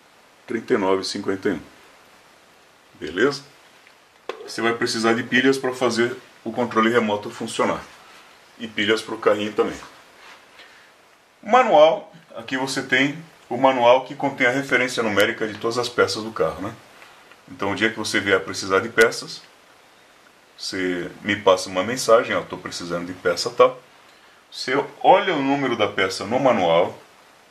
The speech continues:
que inclusive contém uma vista explodida <coughs> de todas as peças do carro, pra você entender como que é a estrutura, a montagem dele.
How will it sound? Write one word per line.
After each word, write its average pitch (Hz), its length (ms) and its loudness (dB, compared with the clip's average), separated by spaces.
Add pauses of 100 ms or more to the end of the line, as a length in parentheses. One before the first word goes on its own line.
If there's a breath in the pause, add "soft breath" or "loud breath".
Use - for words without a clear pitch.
(840)
que 98 120 -14
inclusive 113 680 -2
contém 107 400 -2
uma 92 600 4 (880)
vista 104 540 -2
explodida 113 720 -2 (720 loud breath)
<coughs> - 1300 -4
de 107 160 -8
todas 139 440 -2
as 107 360 2
peças 107 440 -2
do 123 120 -6
carro, 80 320 0 (1300)
pra 87 140 -8
você 82 220 -8
entender 95 440 -2
como 107 240 -2
que 104 100 -2
é 98 40 4
a 95 40 4
estrutura, 101 540 0
a - 20 4
montagem 98 560 -2
dele. 78 220 -10